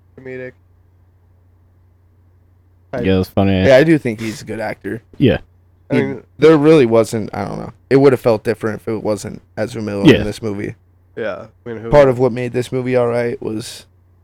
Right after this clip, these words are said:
Speaker 3: was him playing the Flash, in my opinion.
Speaker 2: Mm-hmm.
Speaker 3: And I thought the casting was actually pretty good.
Speaker 1: Yeah, all right.
Speaker 2: Yeah. Yeah, dude, a guy from The Office playing his dad.
Speaker 3: Yeah.
Speaker 2: <laughs>
Speaker 3: Hell yeah.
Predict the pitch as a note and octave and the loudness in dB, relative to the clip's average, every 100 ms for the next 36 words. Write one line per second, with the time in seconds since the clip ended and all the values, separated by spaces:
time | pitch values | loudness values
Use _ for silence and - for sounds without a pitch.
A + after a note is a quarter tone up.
0 | _ A#2+ - C3 A2+ B2 A#2+ A2+ - A2+ | _ -10 -2 -2 0 -2 -4 -4 -4 -2
1 | A2+ - - - _ B2 A#2+ A2 G#2 A2+ | -2 -4 -14 -20 _ -10 -8 -6 -8 -10
2 | A2 A2+ - _ _ _ _ _ _ - | -10 -12 -16 _ _ _ _ _ _ 4
3 | B2+ A#2 G2+ - - F3+ F#3+ - G#3 D#3 | 6 6 4 -2 -2 0 2 0 -2 2
4 | A#2+ G#2+ - A2 G2 G2+ G2+ - G2+ - | 2 2 0 -6 -4 -6 -6 -10 -10 -8
5 | G#2 G2+ G#2 G2 G#2+ _ _ _ _ _ | -8 -8 -8 -8 -10 _ _ _ _ _
6 | C#4+ D4 A#3+ D3 C#3 D#3 A3 - _ C#3+ | -10 -6 -4 -2 -2 -2 -4 -8 _ 2
7 | B2+ - _ _ _ _ _ _ _ _ | 2 -2 _ _ _ _ _ _ _ _
8 | _ _ _ _ _ _ _ - C3 G#2+ | _ _ _ _ _ _ _ -2 2 2
9 | G#2 A2+ A2+ - A2 G#2 G#2+ - A2 - | 4 4 4 4 4 6 4 4 0 2
10 | A2+ G#2+ F#2+ G2+ G2 G#2 G2+ G#2 - _ | 0 2 0 0 0 2 0 -2 -8 _
11 | _ _ _ _ - A#2 F#2+ A2 _ - | _ _ _ _ -2 0 0 -8 _ -10
12 | - - - - B3+ - - - - A#2 | -10 -8 -10 0 0 0 -14 -6 -4 -4
13 | F2+ F#2 G#2+ | -6 -6 -6